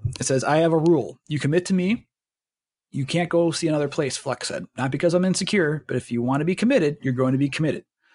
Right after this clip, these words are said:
Too many people teach young people to be committed, but also one foot in and one foot out. You've gotta be all in. Or as Fleck termed it, "We have a problem in our society. We don't have a problem in our program."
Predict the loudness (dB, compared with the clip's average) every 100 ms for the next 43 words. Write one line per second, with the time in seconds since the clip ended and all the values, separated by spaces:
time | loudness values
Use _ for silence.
0 | _ -6 0 2 2 2 0 0 0 0
1 | 0 0 0 0 2 2 0 2 4 4
2 | 4 0 0 0 2 2 2 0 0 0
3 | 0 0 2 0 0 -2 -2 -2 -4 -4
4 | _ _ _ _ -4 0 2 0 0 0
5 | 2 2 0 -2 -4 -6 _ _ _ _
6 | _ _ _ _ _ -4 0 2 0 -2
7 | -2 0 0 0 -2 -4 _ _ -2 -2
8 | 2 2 4 2 0 0 0 2 2 2
9 | -2 -4 -2 0 0 0 -2 -2 0 0
10 | -2 -4 -4 -4 -4 -6 -8